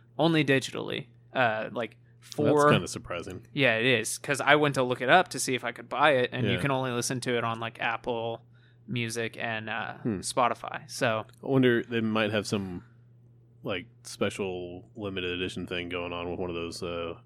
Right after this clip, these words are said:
Speaker 2: subscription service deals.
Speaker 1: Maybe. Yeah. But, uh, y-, yeah,
Speaker 2: I mean,
Speaker 1: so
Speaker 2: I'm assuming they, like, remastered it for this.
Speaker 1: Oh, yeah.
Speaker 2: So.
Speaker 1: They remastered it. They're releasing,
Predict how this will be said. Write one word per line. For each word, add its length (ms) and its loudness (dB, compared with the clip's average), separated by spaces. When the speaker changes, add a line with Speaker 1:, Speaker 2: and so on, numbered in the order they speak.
Speaker 2:
subscription 720 -8
service 460 -8
deals. 100 -4
Speaker 1:
Maybe. 320 0
Yeah. 300 0
But, 240 4
uh, 420 2
y-, 240 -10
yeah, 240 4
Speaker 2:
I 40 8
mean, 80 6
Speaker 1:
so 200 8
Speaker 2:
I'm 100 8
assuming 300 10
they, 140 8
like, 180 4
remastered 500 0
it 140 -8
for 140 -4
this. 400 -6
Speaker 1:
Oh, 80 4
yeah. 140 2
Speaker 2:
So. 140 -4
Speaker 1:
They 80 4
remastered 520 0
it. 200 2
They're 100 0
releasing, 640 -2